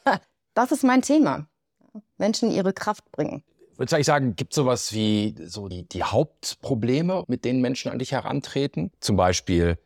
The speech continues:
Speaker 2: ich kann einfach nicht gut präsentieren oder ich habe so ein Wahnsinns-Lampenfieber. Können Sie mir helfen?
Speaker 1: Ja, für bestimmte Themen ziehen sich natürlich ganz normal so durch, weil das ist auch was, was ganz klar auf meiner Homepage steht. Aber dann gibt's natürlich auch sowas, so,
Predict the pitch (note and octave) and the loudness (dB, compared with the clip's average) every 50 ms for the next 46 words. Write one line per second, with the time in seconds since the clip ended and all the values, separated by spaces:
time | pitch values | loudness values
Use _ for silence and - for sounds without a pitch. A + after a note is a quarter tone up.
0 | _ _ _ _ _ - - - - - - - - G2 F2 E2 E2+ - - - | _ _ _ _ _ -6 -4 -4 -4 -8 -10 -10 -6 -6 -4 -4 -6 -10 -14 -14
1 | - - E2 F2+ F2 D#2 - - - E2+ D2+ C#2 C#2 - - E2+ E2+ E2+ F2+ F#2+ | -10 -8 -6 -6 -6 -6 -6 -6 -4 -4 -4 -4 -6 -6 -4 -2 -2 0 -2 -2
2 | - A2 G#2 F2+ E2 F#2 G2 A2 A#2 A#2+ A#2 A2 G#2 G2+ - G2+ F2+ F#2+ - - | -2 0 0 2 2 2 2 2 4 4 4 4 2 2 2 0 0 0 -2 -4
3 | E2+ - - D#2+ D#2+ D#2 D#2 D2+ E2 F2 _ _ _ _ _ - A2 G2+ F#2+ F#2+ | -6 -8 -6 -4 -4 -2 -2 -4 -4 -6 _ _ _ _ _ -2 -2 0 0 0
4 | F#2+ F2 E2+ E2+ E2 D#2+ - - C#2 - _ _ _ _ _ _ _ _ _ _ | 0 0 0 0 -2 -2 -4 -8 -16 -16 _ _ _ _ _ _ _ _ _ _
5 | _ _ _ - G3 G3 F#3+ - F#3+ G3+ G3+ - - C#4 D#4 D4+ B3 - A#3 B3 | _ _ _ 2 2 2 2 2 2 2 2 4 6 6 6 6 4 4 4 6
6 | B3 C4 A#3+ - B3+ B3 A#3+ G#3+ G#3+ G#3 G#3+ G3+ F#3 - G#3+ G3 G#3 - - F#3+ | 6 6 4 4 4 4 4 6 4 4 2 2 0 0 0 0 0 0 0 0
7 | F3+ G3+ G#3 - - G3 F3 E3+ E3+ E3 E3 F3 F3+ E3 D#3+ E3 D3 F3+ G#3 A#3+ | 0 0 0 -2 0 0 2 2 4 4 4 4 2 2 2 0 2 4 4 4
8 | B3+ C4 B3 - - F3+ E3 D#3+ D#3+ D#3+ D#3 D#3+ - - D#3+ D3+ D#3+ D#3 D#3+ D#3 | 4 4 2 0 0 0 2 2 2 0 -2 -2 -4 -4 -4 -4 -2 -4 -4 -4
9 | - D3 - - D3 D#3 D#3 - - - E3+ E3+ F3+ D#3+ E3+ - E3 D3+ D3+ D3 | -6 -10 -6 -4 -4 -4 -4 -4 -2 0 0 2 2 0 0 -2 0 0 2 2
10 | D3 F#3 A3 A3+ - A3+ G#3 G3 - - - G3 G3+ G3 - - E3 E3 D#3+ E3+ | 2 2 0 0 2 0 0 0 -2 -2 0 2 2 2 2 0 0 0 2 2
11 | E3 D#3+ D#3+ - - _ _ _ _ _ _ - F3 F#3+ G3+ G3 G#3+ - G#3+ G3 | 2 2 2 0 -2 _ _ _ _ _ _ 0 2 2 2 2 0 0 0 0
12 | F#3 G3+ G3 - - E3+ D#3+ - G3 F#3 F3+ F#3 F3 - - E3+ | 0 0 0 0 0 -2 -2 -2 -2 0 0 0 -2 -2 -6 -10